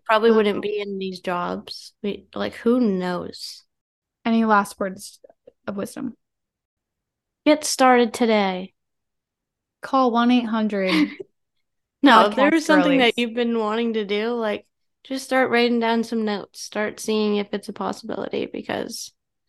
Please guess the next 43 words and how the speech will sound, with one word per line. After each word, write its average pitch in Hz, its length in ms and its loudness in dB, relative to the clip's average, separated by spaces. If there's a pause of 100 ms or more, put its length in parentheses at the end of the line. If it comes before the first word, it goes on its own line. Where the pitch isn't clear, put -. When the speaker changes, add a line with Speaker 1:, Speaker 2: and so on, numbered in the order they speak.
(240)
Speaker 1:
why 214 200 -2
not 202 240 -2
just 214 240 -10
get 208 180 -4
going 214 300 -4
on - 160 -6
it, - 160 -8
you - 120 -6
know? 233 280 -4 (880)
Speaker 2:
I 262 140 6
did 269 220 4
hear, 220 560 0 (680)
which 240 260 -2
maybe 247 440 4
we 214 160 0
should 208 180 -6
use 208 220 -2
this 247 200 0
as 240 140 0
the 208 100 0
clip 196 320 -4
at 214 120 -4
the 190 80 -2
beginning 180 520 -4
to 202 160 -10
tease 185 300 -10
it. 269 220 -2 (360)
I 226 120 0
did, 247 240 4
I 233 40 2
was 220 100 2 (100)
listening 269 180 4
to 262 60 -8
a 220 40 2
podcast 202 360 -4
today, 202 400 -4 (420)
and 220 400 2
someone 226 340 2
was 330 200 2
saying 196 560 -2
that 190 240 -2
we 214 120 -4
have 294 520 0